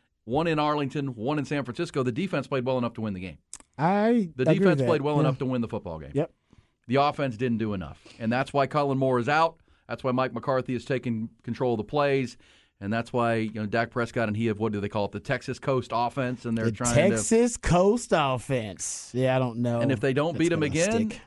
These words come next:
Speaker 1: you know, I think that's gonna stick to Mike McCarthy, and the, the Joneses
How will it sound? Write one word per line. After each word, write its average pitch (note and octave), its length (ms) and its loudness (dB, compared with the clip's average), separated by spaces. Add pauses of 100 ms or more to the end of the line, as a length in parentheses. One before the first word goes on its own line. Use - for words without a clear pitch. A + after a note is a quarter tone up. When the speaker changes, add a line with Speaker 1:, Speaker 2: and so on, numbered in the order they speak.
(180)
Speaker 1:
you D3+ 100 -10
know, F3 180 -2
I F3 100 -4
think F3 180 -6
that's - 200 -4
gonna F3 160 -4
stick F3+ 300 -6
to F3 60 -4
Mike F3 220 0
McCarthy, F3+ 540 -2
and D3 380 -6
the, B2+ 200 2
the C3 140 -2
Joneses D#3+ 720 -2